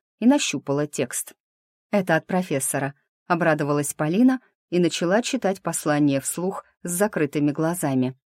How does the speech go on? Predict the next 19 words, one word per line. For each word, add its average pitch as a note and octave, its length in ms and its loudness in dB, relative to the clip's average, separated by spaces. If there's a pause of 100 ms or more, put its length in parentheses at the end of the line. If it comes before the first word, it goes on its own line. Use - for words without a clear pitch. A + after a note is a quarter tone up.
(440)
Привет, E3 680 -2 (120)
очень E3 460 -2
рад, D#3 240 -4
что - 240 -4
ты D#3 220 -4
жива. D#3+ 480 -2 (320)
Не F3+ 100 2
сомневался D#3+ 640 0
в - 60 -10
твоей D#3+ 340 0
способности D3+ 840 -2 (220)
предвосхищать E3+ 840 -2
опасность. C3+ 760 -4 (180)
Да, D#3+ 300 2
пока D3+ 320 -2
ты E3 100 -4
жила D3 300 0
на C3+ 160 0
базе, F3 400 0